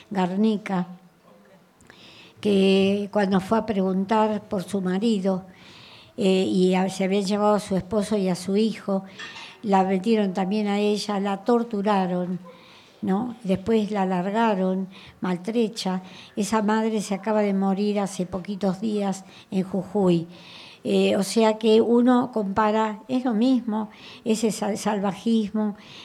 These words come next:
esa brutalidad. Y si ahora vemos y que tenemos que tener, eh, mucho cuidado y seguir luchando con fuerza, porque ayer volvieron a gasear a los trabajos de Péxico otra vez,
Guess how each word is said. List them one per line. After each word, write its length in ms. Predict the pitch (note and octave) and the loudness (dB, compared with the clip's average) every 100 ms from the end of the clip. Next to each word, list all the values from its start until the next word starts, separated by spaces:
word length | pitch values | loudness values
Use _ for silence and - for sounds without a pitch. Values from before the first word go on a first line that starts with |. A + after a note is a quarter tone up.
| - - | -18 -2
esa 720 | G3 G3 G#3 F#3+ F#3 F3+ F#3 | -2 0 0 2 2 0 0
brutalidad. 840 | G3+ A3+ B3+ A3 F#3 F3+ G#3 A3 A3+ - - - - | 2 4 2 0 0 0 0 0 -2 -12 -20 -20 -8
Y 120 | G3 | -6
si 140 | - A3 | 0 4
ahora 280 | A3+ B3 | 4 4
vemos 720 | A#3 B3 A#3 A#3 A#3 A#3 - | 4 4 4 4 2 0 -4
y 80 | C4 | -10
que 160 | - F#3+ | -6 -4
tenemos 460 | G#3 G3 A3 A3 | -2 0 2 2
que 120 | A3 G#3 | -2 -6
tener, 480 | G#3 G3 A3 G#3 | -4 -2 0 0
eh, 380 | G3+ G3 F#3+ F#3 G#3+ | -2 0 0 0 0
mucho 320 | A3 A3+ A3+ | 0 0 -2
cuidado 580 | G#3 G3+ A3 G#3 F#3+ F#3 - - | 0 2 2 4 2 0 -10 -4
y 20 | |
seguir 340 | G3 G3 A3 | 0 2 2
luchando 520 | A3+ F#3 A3+ A3 G#3+ | 0 0 0 2 2
con 160 | G3+ F3+ | 2 -2
fuerza, 640 | F3 B3+ G#3+ F#3 - G3 - - - - | 0 2 2 0 -4 -4 -6 -18 -8 -2
porque 240 | G3 G#3+ | 0 2
ayer 380 | G3+ G#3+ B3 A#3+ | 2 4 2 2
volvieron 520 | G#3+ G3+ A#3+ B3+ A3+ | 0 2 2 4 2
a 100 | G#3+ | 0
gasear 580 | G3+ G3 G#3 G#3 G#3+ G#3+ G#3+ - - | -2 -2 0 2 2 0 -6 -16 -4
a 120 | G3 | -2
los 160 | F#3+ | 0
trabajos 500 | G3+ G#3+ G#3+ G#3+ G#3+ | 0 2 2 2 2
de 120 | F#3+ G3 | 2 0
Péxico 540 | - A3 - G3 G#3 | 0 0 -2 -8 -6
otra 280 | G3 G3+ G3 | -4 -2 0
vez, 340 | B3 G#3 F#3+ | 2 2 -2